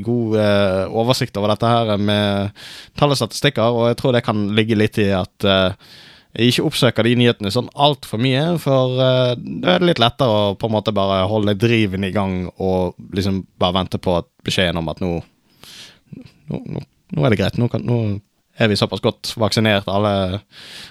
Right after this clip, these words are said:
alle som trenger å være, eller noe sånt, sånn at nå trenger vi ikke ha så veldig mye restriksjoner lenger.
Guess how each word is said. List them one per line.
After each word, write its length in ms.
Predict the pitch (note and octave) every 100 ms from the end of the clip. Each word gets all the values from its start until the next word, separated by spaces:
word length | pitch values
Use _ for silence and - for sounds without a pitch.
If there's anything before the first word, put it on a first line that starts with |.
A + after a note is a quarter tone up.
| _
alle 120 | A#2+ B2
som 80 | A#2+
trenger 240 | A#2+ A#2
å 80 | G2+
være, 280 | G#2 G#2+ G#2 G2
eller 300 | G2+ F#2+ F#2
noe 220 | G2 G2+ G#2
sånt, 160 | G#2
sånn 160 | - G2+
at 300 | G2 _ - - - - - - -
nå 220 | - B2 G#2+
trenger 240 | B2 G#2+ F#2+
vi 100 | F#2
ikke 80 | G#2
ha 140 | A#2 G2
så 80 | G2
veldig 240 | F2 F#2
mye 140 | F2+ F#2+
restriksjoner 540 | - G2+ - G2+ F#2
lenger. 240 | F2 E2+